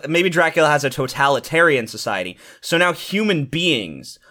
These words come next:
are the underclass. They're kinda like the Irish in, in, like, the nineteen twenties or, like, black people, Italian immigrants.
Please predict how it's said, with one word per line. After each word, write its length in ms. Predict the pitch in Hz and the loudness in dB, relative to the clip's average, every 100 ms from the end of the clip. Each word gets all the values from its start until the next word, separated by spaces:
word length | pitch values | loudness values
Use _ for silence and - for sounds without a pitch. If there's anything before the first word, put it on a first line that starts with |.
| - | 0
are 140 | 143 | 2
the 120 | 135 131 | 2 2
underclass. 640 | 143 131 104 95 71 - | 0 0 -6 -10 -10 -4
They're 140 | 151 156 | 0 0
kinda 240 | 175 175 | 2 2
like 160 | 160 139 | 2 0
the 140 | 147 | -2
Irish 640 | 131 143 139 87 80 - | 2 2 0 -2 -8 -10
in, 300 | - 123 110 | -6 -4 -4
in, 120 | 104 | -6
like, 160 | 123 110 | -6 -6
the 60 | 120 | -6
nineteen 440 | 123 123 120 110 | -6 -6 -6 -8
twenties 460 | - 123 117 117 113 | -8 -6 -6 -6 -6
or, 100 | 110 | -4
like, 220 | 107 - | -6 -2
black 260 | 120 117 - | -2 -2 -2
people, 320 | 120 120 117 | -8 -6 -6
Italian 420 | 120 127 120 113 | -2 -2 -2 -4
immigrants. 680 | 110 120 110 117 120 120 | -4 -4 -4 -4 -2 -6